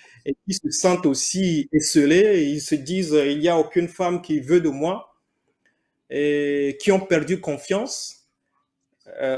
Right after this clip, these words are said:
en leur propre personne ou bien en leur capacité ou bien en leur aptitude. Et il y a des hommes qui se disent, « Ah ben, Dieu,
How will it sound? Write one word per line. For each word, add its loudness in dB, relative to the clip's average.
en 0
leur 4
propre -4
personne 2
ou -2
bien -4
en -2
leur -2
capacité -2
ou 0
bien -4
en -6
leur -2
aptitude. -8
Et 0
il -14
y 4
a 2
des 0
hommes 0
qui -16
se 0
disent, « -4
Ah 0
ben, -4
Dieu, 0